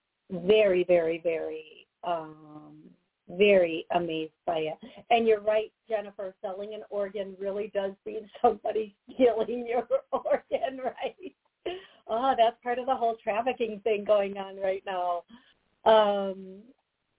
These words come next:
uh, thank you, Jules. Hey,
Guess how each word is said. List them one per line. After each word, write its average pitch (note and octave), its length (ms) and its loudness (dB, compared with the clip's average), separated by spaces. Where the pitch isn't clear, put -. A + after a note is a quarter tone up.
uh, G#3 360 4
thank A3+ 260 2
you, A#3 160 -2
Jules. A3 480 4
Hey, C#4+ 140 2